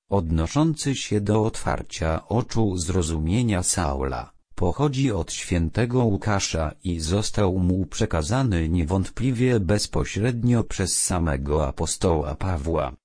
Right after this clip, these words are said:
z którym święty Łukasz przez pewien czas podróżował. Dwa inne opisy pochodzą wprost od świętego Pawła. Zobacz Dzieje apostolskie, rozdział dwudziesty drugi, wersety od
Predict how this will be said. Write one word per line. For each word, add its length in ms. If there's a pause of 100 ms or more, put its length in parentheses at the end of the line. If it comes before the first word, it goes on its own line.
(120)
z 140
którym 500
święty 600
Łukasz 720
przez 300
pewien 520
czas 340
podróżował. 1080 (460)
Dwa 280
inne 540
opisy 500
pochodzą 600
wprost 540
od 200
świętego 720
Pawła. 580 (240)
Zobacz 560
Dzieje 520
apostolskie, 1000
rozdział 640
dwudziesty 640
drugi, 440
wersety 680
od 200